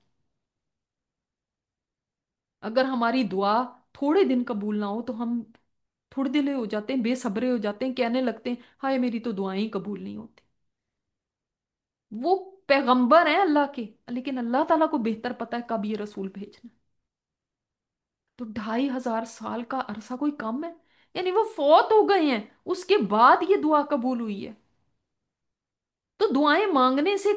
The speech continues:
कभी भी मायूस ना हो। हो सकता है हमारी जिंदगी में कबूल हो जाए, मसलन अपने बच्चों के लिए हम मांगते हैं, हो सकता है हमारे सामने वो उस तरह से ना हो, हों, लेकिन हमारे जाने के बाद हो। ये रायगा नहीं जाती, कभी जाया नहीं होती दुआएं,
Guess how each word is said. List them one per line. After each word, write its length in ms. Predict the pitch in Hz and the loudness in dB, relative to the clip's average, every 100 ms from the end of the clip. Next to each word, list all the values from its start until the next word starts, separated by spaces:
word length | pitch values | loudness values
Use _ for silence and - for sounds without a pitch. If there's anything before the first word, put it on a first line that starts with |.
| 403 | -2
कभी 420 | 370 - 370 392 | -4 -2 0 0
भी 560 | 233 269 320 349 349 - - | 0 2 2 2 0 -4 -6
मायूस 540 | 247 233 226 226 - | -2 0 0 -4 -6
ना 60 | 208 | -8
हो। 100 | 170 - _ _ _ _ _ _ _ _ _ _ _ _ _ | -8 -12 _ _ _ _ _ _ _ _ _ _ _ _ _
हो 140 | 359 | 4
सकता 300 | 480 - - | 4 2 0
है 60 | 415 | 0
हमारी 280 | 330 302 311 | 2 2 2
जिंदगी 360 | 247 233 240 | 2 0 0
में 160 | 339 339 | -2 -2
कबूल 320 | 254 240 262 | -2 -2 -2
हो 100 | 240 | -4
जाए, 200 | 220 240 - _ 254 | -6 -12 -16 _ -8
मसलन 200 | 262 339 | -4 -4
अपने 260 | 339 349 | -4 -2
बच्चों 360 | 220 208 269 247 | -2 -2 -2 -2
के 80 | 247 | 0
लिए 120 | 247 | -2
हम 140 | 226 | -2
मांगते 340 | 214 190 202 214 | -4 -8 -10 -14
हैं, 140 | 208 _ _ _ | -16 _ _ _
हो 80 | 427 | -4
सकता 280 | 494 523 523 | -2 -2 -2
है 80 | 392 | 0
हमारे 240 | 349 427 | 0 0
सामने 520 | 415 285 254 294 359 | 0 -2 0 -2 -2
वो 200 | 349 349 | 0 -2
उस 140 | 320 - | -2 0
तरह 180 | 320 311 | 0 0
से 120 | 330 | -2
ना 180 | 247 247 | 0 2
हो, 300 | 330 277 262 254 226 | 2 0 -2 -6 -4
हों, 180 | 254 269 | -2 -2
लेकिन 260 | 269 320 | -2 -4
हमारे 280 | 277 269 294 | -2 -2 0
जाने 440 | 190 196 196 208 330 | 0 0 0 0 0
के 160 | 359 | 0
बाद 280 | 247 247 226 | 4 4 2
हो। 100 | 240 - _ _ _ - | -6 -14 _ _ _ -2
ये 80 | 427 | 2
रायगा 400 | 339 269 311 381 | 4 2 2 0
नहीं 260 | 392 320 403 | 0 -2 0
जाती, 400 | 415 392 302 277 | 0 0 -4 -4
कभी 240 | 339 381 | -2 0
जाया 280 | 403 415 415 | 2 2 2
नहीं 160 | 392 392 | 0 -2
होती 220 | 339 311 | -4 -4
दुआएं, 380 | 277 247 226 | -2 -2 -4